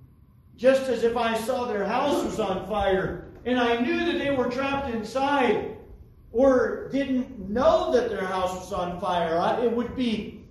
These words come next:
unconscionable not to go and tell them that. Even so, it is unconscionable not to tell a fellow human being the danger that he stands in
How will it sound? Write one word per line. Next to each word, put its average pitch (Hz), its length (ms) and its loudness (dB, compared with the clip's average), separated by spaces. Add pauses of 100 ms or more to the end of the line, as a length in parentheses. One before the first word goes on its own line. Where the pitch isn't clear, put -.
unconscionable 254 1160 0
not 220 280 0
to 220 80 -8
go 220 280 0
and 185 200 -8
tell 349 360 2
them 214 300 -2
that. 156 540 -4 (760)
Even 311 600 2
so, - 520 4
it 214 120 6
is - 260 -2 (220)
unconscionable 330 1300 -4 (320)
not 311 460 0
to 277 220 -6
tell 226 500 0
a - 40 -6
fellow 262 420 0
human 233 380 -2
being 220 580 -2 (140)
the 220 160 2
danger 254 760 0
that 202 260 0
he 202 80 -6
stands 277 600 -4
in - 360 -6